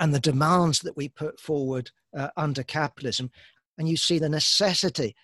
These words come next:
of combining that with a vision, uh, of the maximum program, not just about, uh, "Well, isn't this wonderful? Th-, this is, you know, look up, look up, up at the stars. This is, this is what we could achieve." But you're actually looking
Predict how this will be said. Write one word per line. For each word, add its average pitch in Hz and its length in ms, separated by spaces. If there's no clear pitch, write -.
of 147 160
combining 156 680
that 127 220
with 139 140
a 131 60
vision, 123 580
uh, 151 300
of 147 140
the 156 100
maximum 147 600
program, 113 640
not 208 240
just 196 340
about, 143 520
uh, 143 140
"Well, 151 140
isn't 151 300
this 156 180
wonderful? 143 720
Th-, 156 160
this 156 160
is, 151 180
you 170 100
know, 139 120
look 160 260
up, 160 120
look 185 220
up, 156 140
up - 240
at - 200
the 139 60
stars. 131 760
This 147 180
is, 165 200
this 165 140
is 131 120
what 151 180
we 147 100
could 131 140
achieve." 131 560
But 185 80
you're 214 140
actually 208 400
looking 165 500